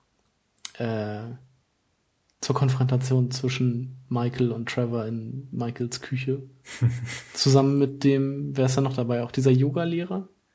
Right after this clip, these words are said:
Speaker 1: Und auf jeden Fall die, die Tochter und die Mutter, also die Frau von Michael.
Speaker 2: Ja. Okay. Ja, und wenn, dann kommt doch irgendwann schon das F I B ins Spiel, wo du dann meintest, ähm, ja,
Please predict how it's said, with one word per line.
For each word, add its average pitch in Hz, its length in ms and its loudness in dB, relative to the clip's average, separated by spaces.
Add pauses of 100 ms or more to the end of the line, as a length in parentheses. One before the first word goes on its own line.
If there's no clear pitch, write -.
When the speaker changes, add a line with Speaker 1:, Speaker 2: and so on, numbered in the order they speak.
(180)
Speaker 1:
Und 131 360 -4
auf 131 180 -2
jeden 143 140 2
Fall 135 380 4
die, 127 560 2
die 127 160 -4
Tochter 131 380 -4
und 123 140 -4
die 123 60 -2
Mutter, 120 560 -6
also 127 140 4
die 120 80 0
Frau 123 240 0
von 120 180 -6
Michael. 123 340 -8 (380)
Speaker 2:
Ja. - 160 -6 (1300)
Okay. 113 560 -4 (1800)
Ja, 147 180 6
und 120 160 6
wenn, 120 300 4
dann 123 340 2
kommt 139 220 -4
doch - 120 -2
irgendwann 131 260 0
schon 131 200 0
das 123 160 0
F 127 180 -6
I 131 100 0
B 127 160 0
ins 104 180 2
Spiel, 107 240 2
wo 110 80 2
du 113 120 8
dann 107 120 2
meintest, 120 520 4
ähm, 110 340 -4
ja, 107 180 0